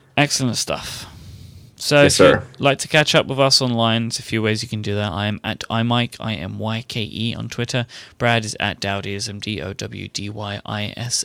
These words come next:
Speaker 1: M. If you would like to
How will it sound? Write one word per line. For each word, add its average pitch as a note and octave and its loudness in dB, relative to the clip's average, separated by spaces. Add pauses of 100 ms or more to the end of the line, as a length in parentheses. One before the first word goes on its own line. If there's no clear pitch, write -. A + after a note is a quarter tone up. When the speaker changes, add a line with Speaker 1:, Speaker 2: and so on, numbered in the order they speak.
Speaker 1:
M. E3+ 4 (640)
If - -2
you C#3 -2
would C3 4
like D3 4 (100)
to A#2+ 4